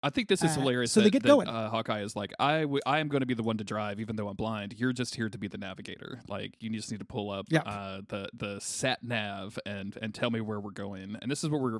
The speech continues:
Speaker 1: I think, first presented with what's happened to this country, where all of the villains have divided up the territory into, uh, six or seven distinct, uh,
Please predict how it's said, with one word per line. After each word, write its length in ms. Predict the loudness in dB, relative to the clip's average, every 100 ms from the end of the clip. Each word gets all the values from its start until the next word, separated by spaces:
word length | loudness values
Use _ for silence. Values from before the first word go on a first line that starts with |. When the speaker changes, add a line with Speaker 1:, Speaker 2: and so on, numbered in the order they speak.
| -6
Speaker 1:
I 40 | -6
think, 200 | -6 -4
first 380 | -4 -4 -6
presented 400 | -8 -6 -4 -4
with 140 | -6 -8 -8
what's 220 | -8 -6
happened 320 | -4 -4 -4
to 60 | -8
this 160 | -8 -4
country, 440 | -4 -2 -6 -8 -14 -20 _ _ -6
where 260 | -2 0
all 180 | 2 2
of 120 | 0
the 80 | -2
villains 380 | -2 -2 -4 -6
have 120 | -8
divided 440 | -6 -4 -4 -4
up 140 | -6 -8
the 60 | -10
territory 580 | -8 -8 -8 -8 -8
into, 640 | -10 -10 -10 -10 -10 -12 -12
uh, 280 | -10 -8 -8
six 260 | -6 -6 -6
or 40 |
seven 300 | -8 -6 -6
distinct, 560 | -8 -10 -6 -6 -6 -12 _ _ -18
uh, 80 | -16